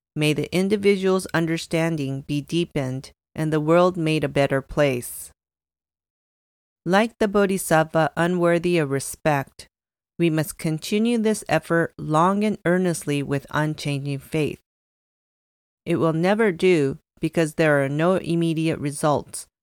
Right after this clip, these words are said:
to give up after a little effort and to throw in the sponge in despair at the state of the world.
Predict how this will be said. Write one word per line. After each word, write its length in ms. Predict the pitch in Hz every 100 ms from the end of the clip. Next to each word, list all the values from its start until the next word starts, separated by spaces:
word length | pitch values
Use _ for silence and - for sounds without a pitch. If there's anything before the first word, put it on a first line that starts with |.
| _ _
to 100 | -
give 180 | 156 165
up 200 | 185 -
after 420 | - 151 - - 160
a 80 |
little 320 | 143 156 185 -
effort 420 | 147 - 165 - -
and 160 | 147 139
to 80 |
throw 300 | 143 156 156
in 160 | 175 180
the 100 | 180
sponge 540 | - - 143 143 147 -
in 140 | 143
despair 600 | 139 135 - - 147 151 -
at 140 | -
the 60 | 139
state 340 | - - 135
of 100 | 135
the 80 | 135
world. 380 | 135 147 123